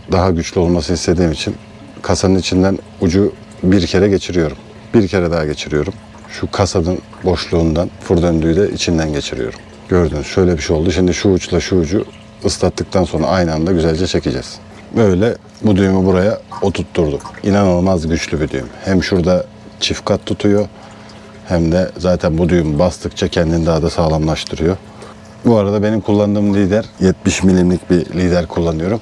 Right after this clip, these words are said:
Normalde kolyozla av yaptığımda, yani canlı yemin kolyoz olduğunda elli ve altmış arası, elli ve altmış milim arası lider. Eğer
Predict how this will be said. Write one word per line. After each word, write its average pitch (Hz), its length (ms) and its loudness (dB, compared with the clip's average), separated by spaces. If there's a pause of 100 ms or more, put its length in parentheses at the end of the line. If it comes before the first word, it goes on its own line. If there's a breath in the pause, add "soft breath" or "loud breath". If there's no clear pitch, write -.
(160)
Normalde 104 380 2
kolyozla 101 800 0
av 90 180 2
yaptığımda, 85 500 -2
yani 85 220 0
canlı 92 280 2
yemin 92 220 0
kolyoz 92 400 2
olduğunda 82 540 -2 (100)
elli 104 300 4
ve 101 60 2
altmış 95 360 -2
arası, 85 440 -2 (320)
elli 95 240 2
ve 92 60 2
altmış 92 340 -4
milim 90 200 0
arası 82 400 -2 (200)
lider. 90 440 2 (100)
Eğer 101 300 2